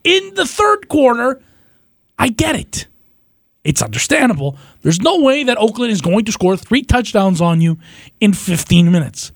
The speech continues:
They are the Oakland Raiders. They're not the Patriots. They're not the Chargers. They're not the Saints. They are not the Rams. They're not even the Denver Broncos.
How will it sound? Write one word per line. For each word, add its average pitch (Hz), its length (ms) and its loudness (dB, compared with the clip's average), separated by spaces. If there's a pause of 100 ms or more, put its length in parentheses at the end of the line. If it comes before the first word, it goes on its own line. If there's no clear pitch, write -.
(240)
They 131 80 -2
are 139 100 2
the 156 180 -2
Oakland 190 440 0
Raiders. 160 560 -2 (680)
They're 127 140 0
not 131 180 -2
the 262 60 0
Patriots. 339 680 -2 (140)
They're 131 140 0
not 165 220 0
the 240 60 -6
Chargers. 285 560 -2 (240)
They're 123 180 -2
not 147 220 -4
the 277 60 0
Saints. - 580 -2
They 107 100 -10
are 110 80 -8
not 180 180 0
the 294 80 0
Rams. 226 520 0 (340)
They're 185 260 2
not 285 440 0 (300)
even 311 460 2
the 226 140 0
Denver 226 340 0
Broncos. - 720 -6